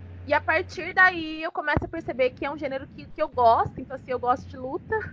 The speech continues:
eu gosto de luta em série, gosto de luta em, em animações, e aí eu começo, então, a assistir. E aí, quando eu entro na universidade, quando eu tô na faculdade, eu me interesso mais pro anime. Tem um anime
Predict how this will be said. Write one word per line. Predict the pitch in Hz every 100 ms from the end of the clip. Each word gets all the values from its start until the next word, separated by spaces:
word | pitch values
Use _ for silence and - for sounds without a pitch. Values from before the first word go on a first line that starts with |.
| -
eu |
gosto | 240 240 -
de | 262
luta | 196 202 -
em | 240
série, | - 254 311 302 294 285 - - - - -
gosto | 233 247 247
de | 247
luta | 247 233 - 247
em, | 240 240 240 233 233 - - - - -
em | 233
animações, | 233 240 240 - 247 262 294 339 - - - - - - - -
e |
aí | 269 294
eu | 311
começo, | - 359 330 359 -
então, | 381 - 311 320 339
a | 330 339
assistir. | - 415 - 320 349 440 - - - - - - - -
E |
aí, | 269 262 285 294 320 320 349 349 - - - -
quando | 330 339
eu | 302
entro | 262 -
na | 262 247
universidade, | 254 254 254 - 156 427 -
quando | 269
eu | 247
tô | 247
na | 233
faculdade, | 240 - - 247 302 311 - -
eu | 269
me | 277 -
interesso | - 320 294 302 - -
mais | 254 254 269 403 - - - - - -
pro | - 208
anime. | 285 277 - 175
Tem | -
um | 262
anime | 262 262 254